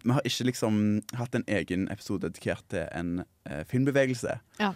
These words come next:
Speaker 1: Så det er det vi gjør, eh, i dag, egentlig. Og, eh, jeg har valgt, eh, fransk, eh, nybølge. Litt fordi jeg hadde veldig lyst til å ha Herman med på en episode. Så tenkte jeg at,
Speaker 2: Merker
Speaker 1: eh,
Speaker 2: det.
Speaker 1: da kunne vi lokke med noe som det er liksom, ligger litt tett opp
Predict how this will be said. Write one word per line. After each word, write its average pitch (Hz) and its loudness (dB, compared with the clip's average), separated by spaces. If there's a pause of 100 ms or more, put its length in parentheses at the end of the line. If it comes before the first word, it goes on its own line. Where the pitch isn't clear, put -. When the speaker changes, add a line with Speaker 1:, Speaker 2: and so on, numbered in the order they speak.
(160)
Speaker 1:
Så - 0
det 139 6
er 135 0
det 107 6
vi 107 6
gjør, 98 4 (120)
eh, 95 4
i 104 2
dag, 123 6
egentlig. 101 0 (300)
Og, 127 6
eh, 131 6 (280)
jeg - 2
har 139 4
valgt, 120 0
eh, 107 8 (600)
fransk, - -4
eh, 101 4 (100)
nybølge. 107 2 (800)
Litt 135 0
fordi 120 2
jeg 110 4
hadde 107 2
veldig 98 2
lyst 98 -6
til 85 -2
å 87 -6
ha 90 0
Herman 90 -2
med 92 0
på - -10
en 95 -4
episode. 95 -8
Så - -2
tenkte 214 10
jeg 220 10
at, 208 4
Speaker 2:
Merker 98 4
Speaker 1:
eh, 233 6
Speaker 2:
det. 240 2 (180)
Speaker 1:
da - -4
kunne 104 4
vi 107 4
lokke 127 0
med 104 6
noe 98 4
som 95 -2
det 95 4
er 95 4
liksom, 98 -2 (500)
ligger 110 2
litt 101 -4
tett - -6
opp - -8